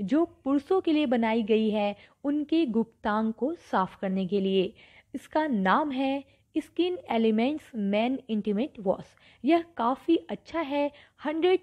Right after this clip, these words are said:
परसेंट वेजिटेरियन है और आपको सल्फेट फ्री मिलेगा और पैराबेन फ्री भी मिलेगा। प्रोडक्ट का लिंक आपको डिस्क्रिप्शन में मिल जाएगा, आप वहां से आसानी से परचेज कर सकते हैं। इसकी कीमत है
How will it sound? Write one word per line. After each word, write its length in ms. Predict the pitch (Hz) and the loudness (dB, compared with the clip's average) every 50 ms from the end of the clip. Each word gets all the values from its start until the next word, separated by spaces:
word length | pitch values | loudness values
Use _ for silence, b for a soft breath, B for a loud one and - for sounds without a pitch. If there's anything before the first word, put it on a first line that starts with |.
| _ - | _ 0
परसेंट 440 | 254 262 254 - 277 277 285 269 226 | 0 0 0 0 -4 -4 -4 -4 -4
वेजिटेरियन 720 | 190 202 202 185 208 - - 269 285 269 277 311 311 294 254 | -2 -2 -2 -2 -4 -6 -4 -4 -2 0 0 0 0 -2 -2
है 260 | 247 247 247 247 247 B B B B B _ - - | -2 0 0 -2 -4 B B B B B _ -6 -2
और 320 | 240 254 262 269 285 277 277 b b b b - | 0 0 0 0 0 -2 -6 b b b b -4
आपको 400 | 247 240 247 240 - - 330 339 339 - - | -4 -4 -4 -6 -8 -8 -8 -8 -8 -10 -4
सल्फेट 460 | - 262 277 277 - - 359 359 - - _ - | -2 0 0 0 -2 -2 -2 -2 -4 -4 _ -6
फ्री 220 | - 226 269 311 | -4 -2 0 0
मिलेगा 480 | 330 320 294 277 269 254 233 254 254 262 | 0 0 0 2 0 0 0 -2 -4 -6
और 380 | 262 - - - 277 330 370 359 - - | -8 -10 -6 -2 -2 -2 -2 -4 -4 -4
पैराबेन 540 | 254 226 220 220 208 190 180 226 294 339 330 _ | -2 0 0 0 -2 -2 -4 -6 -8 -8 -12 _
फ्री 280 | _ - 226 208 208 190 | _ -2 0 2 2 2
भी 220 | 165 226 311 339 _ - 214 | 0 -2 -2 -4 _ -6 -4
मिलेगा। 440 | 202 196 185 180 180 175 190 185 180 _ _ _ _ _ _ _ - | -2 0 2 2 2 2 2 0 0 _ _ _ _ _ _ _ -18
प्रोडक्ट 340 | 208 202 196 294 294 - - | -12 -6 -4 -4 -4 -4 -8
का 180 | - - 359 349 | 0 2 4 4
लिंक 340 | 330 294 294 302 311 294 - - - | 4 4 2 -2 -4 -8 -12 -10 -6
आपको 400 | - 269 339 349 - - 339 330 339 | -4 -4 -4 -4 -4 0 2 2 2
डिस्क्रिप्शन 640 | 262 208 240 233 - - - 240 - - - 359 349 | 2 0 -2 -2 -2 -4 -10 -10 -10 -6 -6 -4 -4
में 240 | 339 311 302 302 302 277 | -2 -2 -2 -2 0 0
मिल 260 | 220 196 208 247 320 | 0 0 2 2 2
जाएगा, 420 | 311 330 311 302 302 285 262 277 285 | 2 2 2 2 2 2 0 0 -2
आप 480 | 294 - - - 277 302 349 349 - - | -4 -6 -4 -2 0 0 0 -2 -2 -4
वहां 260 | 262 208 180 208 196 196 | -4 -2 -2 -4 -4 -4
से 200 | - - 277 285 - - - | -6 -6 -6 -6 -4 -4 -4
आसानी 500 | 226 226 220 - - 302 330 339 349 320 | -4 -4 -4 -4 -6 -4 -4 -2 -4 -6
से 240 | - - 214 233 320 320 - - | -6 -4 -2 -2 -2 -2 -2 -2
परचेज 500 | 214 208 208 - - 233 311 311 - - - - | -2 -2 -2 -4 -4 -2 -2 -4 -4 -8 -14 -4
कर 120 | - 208 190 | -4 -4 -4
सकते 340 | - - 196 - - - 214 | -4 -8 -12 -8 -4 -4 -2
हैं। 200 | 214 226 196 190 B B B B B B B | 0 0 0 -2 B B B B B B B
इसकी 320 | 349 349 - - - 359 349 | 0 0 2 4 4 4 4
कीमत 400 | 349 - 320 311 294 285 285 277 - | 4 0 -4 -4 -2 -4 -6 -6 -4
है 180 | - 302 330 | -4 -4 -4